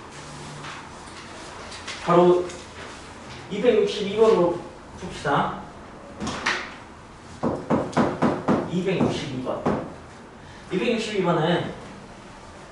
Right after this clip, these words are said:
그, 거기 색칠된 것만 준 거예요. 그러니까, 음, 길이가,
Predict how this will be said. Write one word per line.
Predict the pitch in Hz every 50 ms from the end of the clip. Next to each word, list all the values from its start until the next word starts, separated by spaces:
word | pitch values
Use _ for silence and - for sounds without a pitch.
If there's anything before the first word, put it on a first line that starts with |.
| - - - - - - - - - -
그, | - 160 160 165 165 160 160 - - 151
거기 | 156 160 170 185 180
색칠된 | - - - - - 349 339 330 311 277
것만 | 269 240 214 185 -
준 | - 127 123
거예요. | 127 123 117 117 -
그러니까, | - 113 - 120 120 120 117 117 - - - - - - - - - - - -
음, | - 113 113 110 - - -
길이가, | - 131 131 131 131 127 123 - - - -